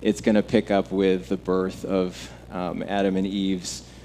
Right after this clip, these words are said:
third child, Seth, and pick that line up. And that's what Genesis does, right? Eventually, it's gonna lay us at the doorstep of Abraham, where it's gonna slow everything down, and then you're gonna have the long, uh, progression of the patriarchs. But up to that point,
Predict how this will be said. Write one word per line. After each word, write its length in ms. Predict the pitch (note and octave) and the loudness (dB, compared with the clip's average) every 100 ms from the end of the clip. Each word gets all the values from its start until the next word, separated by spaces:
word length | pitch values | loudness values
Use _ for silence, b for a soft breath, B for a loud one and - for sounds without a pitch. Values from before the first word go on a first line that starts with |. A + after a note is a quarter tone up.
| B - | B -4
third 360 | - D#3 D#3 | 6 8 8
child, 460 | A#2 B2 A2+ A2 G2+ | 4 4 6 6 4
Seth, 320 | - A2 G2+ | 4 4 4
and 160 | G2+ - | 0 0
pick 240 | A#2 F#2 | -2 0
that 300 | G#2 G2 - | 0 0 -2
line 200 | F#2+ F#2+ | -2 -2
up. 180 | F#2 - | -2 2
And 100 | B2 | 4
that's 180 | D3+ G3+ | 6 6
what 120 | D#3+ | 6
Genesis 500 | A#2+ C#3 B2+ A#2 G#2 | 6 6 6 2 -2
does, 680 | - F2+ D#2 - - - - - - | -2 -2 -2 -8 -8 -6 -6 -10 -4
right? 260 | F#2+ G2 - B B B | 0 0 -4 B B B
Eventually, 680 | A#2 G#2+ C3 C#3+ - D3+ C#3 | 4 6 8 8 6 8 8
it's 120 | A#2+ | 8
gonna 200 | - A#2 | 6 4
lay 240 | G#2+ G#2+ A2+ | 4 4 4
us 160 | A#2+ | 4
at 120 | A#2+ | 4
the 80 | B2 | 4
doorstep 580 | A2 A2 G#2+ - G#2+ G2 | 6 4 4 2 2 2
of 140 | G2 | 0
Abraham, 680 | F#2 G2 G#2+ F#2+ F#2+ F#2 G2 | 2 2 2 2 0 -2 0
where 140 | G2 | 0
it's 140 | F#2+ - | 0 0
gonna 180 | G2+ F2+ | -2 -2
slow 680 | - - G2+ G#2 A2 A#2 | -6 -8 -4 2 4 6
everything 500 | A#2+ B2 C3 C#3 C#3 | 6 6 2 4 4
down, 480 | B2 G#2+ G2 G2 G2+ B B B B - | 6 4 2 0 -2 B B B B -2
and 140 | G2+ | 2
then 120 | G#2 | 4
you're 100 | G#2 | 4
gonna 180 | G2+ G2+ | 2 0
have 760 | F#2+ G#2 G2+ G2+ G2 - - F#2+ | 0 -2 0 0 0 -4 -12 -4
the 100 | G#2 | -2
long, 500 | G2 F#2+ F#2+ F#2+ F#2 B B - E2 | 0 0 0 -2 -6 B B -12 -8
uh, 260 | E2+ F2 - | -6 -6 -2
progression 600 | - G#2 G#2 F#2+ G2+ F#2 | -2 2 2 2 0 -2
of 80 | |
the 80 | F2 | -2
patriarchs. 680 | - F#2 F2 F2 E2 E2+ - | -4 -4 -4 -4 -4 -6 -4
But 200 | - B2 | -2 0
up 160 | C#3 | 0
to 100 | - | 4
that 240 | E3 C#3+ - | 6 4 2
point, 480 | - F#3+ A#2 G#2 | 2 6 6 4